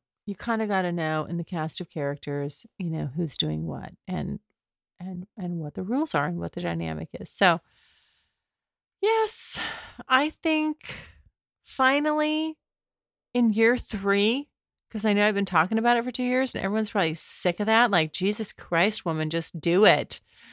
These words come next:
But I, <laughs> I think I'm going to. I think I'm finally getting the guts.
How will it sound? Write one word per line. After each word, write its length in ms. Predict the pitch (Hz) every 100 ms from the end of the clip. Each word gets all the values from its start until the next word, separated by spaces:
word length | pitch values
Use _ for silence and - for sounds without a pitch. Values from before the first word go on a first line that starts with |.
| - _ _ _ _ _ -
But 680 | 196 262 214 190 202 - - _ _
I, 180 | 226 226
<laughs> 0 | 220 247 220
I 160 | 254 254
think 240 | 339 320
I'm 140 | 349
going 380 | 302 254 269 302
to. 280 | 285 - 165
I 200 | 165 196
think 360 | 214 202 220 247
I'm 200 | 214 220
finally 460 | - 180 196 208 208
getting 600 | 202 165 175 175 175 170 - - _
the 60 | 180
guts. 340 | 175 160 -